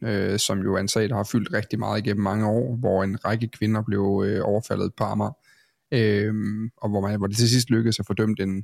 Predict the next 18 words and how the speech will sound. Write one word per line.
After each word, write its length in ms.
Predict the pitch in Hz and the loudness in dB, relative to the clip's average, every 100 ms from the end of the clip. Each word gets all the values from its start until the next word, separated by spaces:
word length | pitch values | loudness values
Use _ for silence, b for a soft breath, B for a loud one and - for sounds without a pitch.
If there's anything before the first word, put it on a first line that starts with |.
| - | -6
en, 240 | 104 101 - | -2 -2 -2
en 120 | 110 104 | -2 0
mand 220 | 110 113 - | 0 -2 -2
for, 300 | 95 107 117 | -2 -2 -2
for 80 | 107 | 0
de 100 | 107 | 2
her 100 | 104 | 4
ugerninger. 460 | 104 98 92 95 98 _ _ 139 | 2 2 0 -2 -4 _ _ 2
Men 180 | 135 | 4
lad 100 | 135 | 4
os 140 | 135 - | 2 2
kigge 200 | 147 131 | 2 4
nærmere 340 | 143 160 147 120 | 2 4 2 4
på 280 | 135 123 120 | 4 6 6
den 140 | 143 151 | 4 4
her 120 | 135 | 4
sag, 460 | - 139 139 131 - | 4 2 2 0 2
øhm, 1300 | 120 117 113 110 107 107 101 101 101 101 95 90 - | 4 4 6 6 6 6 4 4 4 4 2 0 -2